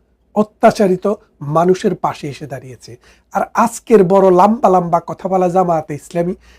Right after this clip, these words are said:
যারা আল্লাহর আইন চায়, সৎলোকের শাসন চায়, সেটা কায়েমের জন্য,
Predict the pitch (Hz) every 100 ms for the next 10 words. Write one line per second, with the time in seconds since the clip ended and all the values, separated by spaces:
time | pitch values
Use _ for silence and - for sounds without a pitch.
0 | _ 151 180 202 196 196 185 175 170 165
1 | - 180 - 165 - 180 180 185 - 156
2 | 170 165 175 151 - _ _ - 226 233
3 | - 220 208 190 170 165 165 180